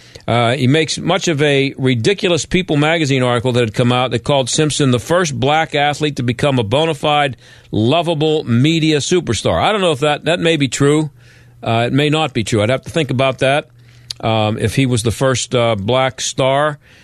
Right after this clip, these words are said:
Uh, they were saying that about, um, I think they were saying that about Michael Jordan at one point, and, uh,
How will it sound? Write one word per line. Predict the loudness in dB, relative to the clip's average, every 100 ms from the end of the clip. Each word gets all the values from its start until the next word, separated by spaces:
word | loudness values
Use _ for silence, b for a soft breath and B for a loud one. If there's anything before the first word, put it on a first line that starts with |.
| b b -6
Uh, | -2 0
they | 2 0
were | 0
saying | 0 0 2
that | 0 0
about, | 0 0 0 -6 _ _
um, | 0 2 2 2 0 -4 -18 -20 -20 -20 -20 -6
I | 0
think | 0 2
they | 0
were |
saying | 2 0 2
that | 0
about | 0 0
Michael | 0 0 -2 -2
Jordan | 0 2 2 0
at | 0
one | 0 0
point, | 0 0 0 0 0
and, | 0 2
uh, | 2 0 -2